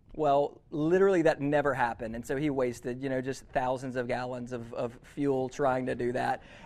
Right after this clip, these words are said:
And in essence, just looked like a really creepy stalker. But I would be in the passenger seat and just laughing all the way, going, "Dude,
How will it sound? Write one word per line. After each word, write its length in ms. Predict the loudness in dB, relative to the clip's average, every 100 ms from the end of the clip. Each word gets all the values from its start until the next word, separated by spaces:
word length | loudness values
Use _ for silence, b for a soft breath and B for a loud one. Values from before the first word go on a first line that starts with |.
| 0
And 160 | 4 4
in 100 | 4
essence, 640 | 6 6 6 2 0 -10 -12
just 460 | -10 6 10 10 8
looked 240 | 4 2 6
like 260 | 4 4 6
a 140 | 6
really 480 | 6 6 6 6 4
creepy 380 | 2 -2 -2 -4
stalker. 560 | 0 0 0 -8 -12 -16 2
But 200 | 4 8
I 160 | 10
would 240 | 10 10 8
be 140 | 8
in 100 | 8
the 80 | 8
passenger 440 | 6 6 4 0
seat 320 | 0 0 -2 0
and 200 | -2 0
just 180 | -2
laughing 580 | 2 4 4 2 -2 -2
all 220 | 0 0
the 80 | 2
way, 120 | 0
going, 260 | -2 -4 -4 -4 -2
"Dude, 300 | -2 -2 -4